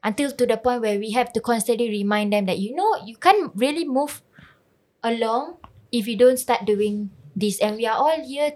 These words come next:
to be with you and to help you. But if you are not going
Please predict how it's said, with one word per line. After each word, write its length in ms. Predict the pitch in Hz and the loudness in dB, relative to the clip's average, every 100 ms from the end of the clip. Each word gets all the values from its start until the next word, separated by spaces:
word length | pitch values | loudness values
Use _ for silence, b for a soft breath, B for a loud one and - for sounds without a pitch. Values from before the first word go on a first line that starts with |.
| - | -4
to 300 | 220 202 180 | 0 0 -2
be 220 | 180 277 302 | -2 -2 0
with 280 | 240 - 196 | -2 -4 -4
you 140 | 214 214 | -2 0
and 160 | 202 202 | -2 -4
to 60 | |
help 240 | 160 240 - | 0 0 2
you. 200 | 233 254 | -2 0
But 160 | 196 - | 0 0
if 180 | 226 | -4
you 80 | 233 | -4
are 60 | 226 | 0
not 240 | 320 - 202 | 0 0 -2
going 180 | 262 | -4